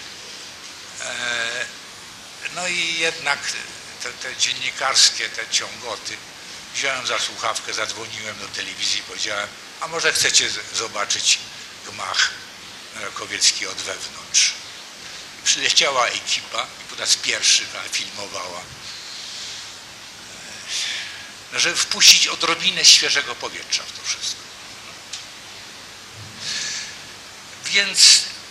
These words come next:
to tak, tak się zaczynało. Mm, przypomnę,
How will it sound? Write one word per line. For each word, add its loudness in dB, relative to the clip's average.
to -4
tak, 2
tak -2
się 8
zaczynało. 4
Mm, -10
przypomnę, 2